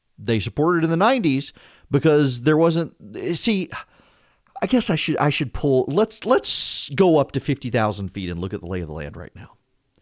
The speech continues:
Democrats and Republicans both believe the Hispanic constituency in this country is still up for grabs. Democrats increasingly believe that Republicans are losing it because of Donald Trump, but they know that they don't necessarily have it. You see,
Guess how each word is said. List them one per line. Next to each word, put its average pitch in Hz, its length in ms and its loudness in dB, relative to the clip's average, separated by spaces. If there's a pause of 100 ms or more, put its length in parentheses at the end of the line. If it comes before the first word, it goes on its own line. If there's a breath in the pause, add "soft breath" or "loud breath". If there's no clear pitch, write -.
(400 soft breath)
Democrats 240 560 2
and 196 140 0
Republicans 143 600 -2
both 131 320 0
believe 113 640 -4
the 113 160 -6
Hispanic 123 520 -4
constituency 120 680 -8
in 104 80 -6
this 95 120 -10
country 101 300 -10
is 82 100 -14
still 92 200 -10
up - 120 -14
for - 80 -16
grabs. - 540 -16 (880 loud breath)
Democrats 175 540 0
increasingly 151 720 -2
believe 110 500 -4
that 107 160 -4
Republicans 135 640 -4
are 104 80 -2
losing 113 400 -2
it 82 200 -10
because 110 280 -4
of 95 100 -6
Donald 98 300 -6
Trump, 160 320 -6 (500 soft breath)
but 117 240 0
they 143 140 2
know 208 240 2
that 156 220 -4
they 170 140 2
don't 160 280 0
necessarily 127 540 -2
have 151 280 0
it. 98 160 -6
You 117 60 -6
see, 208 280 -4